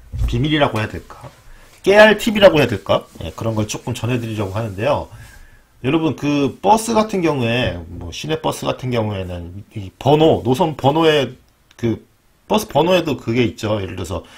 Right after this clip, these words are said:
첫 번째 글자는 출발지, 뭐 마지막 글자는 종착지, 그리고 그 중간에 있는 번호는 무슨 경로, 이런 번호들이잖아요.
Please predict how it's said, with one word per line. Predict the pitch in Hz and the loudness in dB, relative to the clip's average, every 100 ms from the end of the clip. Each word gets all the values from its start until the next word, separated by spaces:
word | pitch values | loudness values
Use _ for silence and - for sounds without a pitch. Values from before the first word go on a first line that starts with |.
| - - | -20 -20
첫 | - 220 | -2 2
번째 | 233 220 180 | 4 4 4
글자는 | 165 165 196 | 4 2 -4
출발지, | - 185 127 - - 90 | -2 2 2 2 -4 -6
뭐 | 92 | -2
마지막 | 107 139 147 143 | -2 2 0 2
글자는 | 127 123 131 156 208 226 - _ _ _ _ _ _ - | 0 0 -2 -2 -4 -8 -16 _ _ _ _ _ _ -8
종착지, | 123 127 147 - - 104 | -4 -2 -4 -6 -4 -4
그리고 | 101 101 101 | -4 -6 -6
그 | - | -8
중간에 | - 131 131 135 117 | -6 -2 2 4 2
있는 | 110 95 | -2 -4
번호는 | 101 113 | -6 -6
무슨 | 117 117 | -6 -6
경로, | - 117 123 120 85 | -4 -2 0 -2 -2
이런 | 101 107 98 85 | -6 -6 -8 -12
번호들이잖아요. | - 113 110 104 _ _ - 104 90 85 110 - - | -6 -2 -2 -4 _ _ -8 -6 -4 -4 -4 -4 -4